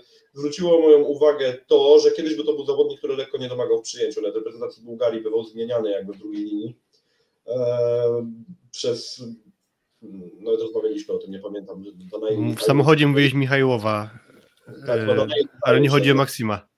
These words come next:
Speaker 1: Nie chodzi o Maksima zdecydowanie. E, natomiast w tym momencie technika jakby przyjęcia, jak on staje do tych, e, piłek Mateja Kazińskiego, też pokazuje dużą pewność, więc, e,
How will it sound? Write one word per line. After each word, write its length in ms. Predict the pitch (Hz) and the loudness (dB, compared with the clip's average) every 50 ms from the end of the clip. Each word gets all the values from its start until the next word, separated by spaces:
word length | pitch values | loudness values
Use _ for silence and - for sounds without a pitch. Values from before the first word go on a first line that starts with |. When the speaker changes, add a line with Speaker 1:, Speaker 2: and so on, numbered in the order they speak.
| _ _ _ _ _ _ _ _ | _ _ _ _ _ _ _ _
Speaker 1:
Nie 100 | 139 147 | 6 8
chodzi 240 | 151 151 151 147 135 | 8 10 8 8 6
o 40 | 131 | 4
Maksima 340 | 127 123 - - 113 110 110 | 2 -2 -4 -4 -6 -6 -6
zdecydowanie. 600 | 107 117 - - - 123 135 139 151 160 170 175 - _ _ _ _ _ _ _ _ _ | -6 -8 -10 -10 -8 -6 -4 -2 -2 -2 -2 -4 -6 _ _ _ _ _ _ _ _ _
E, 220 | - 151 151 147 147 | 4 6 8 8 8
natomiast 300 | 156 156 175 170 165 - | 6 4 2 0 -2 -2
w 20 | |
tym 100 | - 175 | 0 0
momencie 280 | 170 165 175 175 185 175 | 0 0 0 0 -2 -4
technika 680 | 165 170 165 - 180 180 175 156 147 147 143 139 139 139 | -4 -6 -6 -6 -8 -4 2 4 4 4 4 2 0 -2
jakby 220 | 135 135 131 143 | -4 -4 -4 -4
przyjęcia, 760 | 143 - - 147 151 160 160 160 156 151 131 123 120 120 120 | -6 -4 -2 0 2 2 2 2 2 2 2 2 2 2 2
jak 180 | 117 117 117 117 | 2 0 -2 -4
on 100 | 123 127 | -6 -8
staje 280 | - - 156 147 131 120 | -2 0 0 0 0 -2
do 80 | 120 | -6
tych, 260 | 113 117 113 - _ | -10 -14 -20 -20 _
e, 300 | 123 120 120 120 123 123 | -14 -10 -10 -8 -8 -10
piłek 260 | 120 - 139 127 123 127 | -10 -8 -8 -8 -6 -6
Mateja 280 | 127 117 139 127 120 | -6 -4 -4 -4 -4
Kazińskiego, 440 | 110 117 127 127 123 - 147 143 143 | -4 -8 -12 -16 -8 -4 -2 0 0
też 120 | 151 151 | 0 -2
pokazuje 400 | 147 - 147 147 135 135 139 135 | -4 -6 -8 -8 -6 -4 -6 -6
dużą 260 | 127 135 127 135 127 127 | -6 -6 -8 -8 -8 -6
pewność, 440 | 123 107 95 92 85 - - _ _ _ _ 117 | -6 -8 -8 -8 -12 -18 -20 _ _ _ _ -6
więc, 380 | 120 120 120 - - - 127 | -6 -6 -6 -8 -14 -18 -12
e, 460 | 127 123 123 123 120 120 123 123 123 | -10 -6 -4 -2 -2 0 -2 -2 -4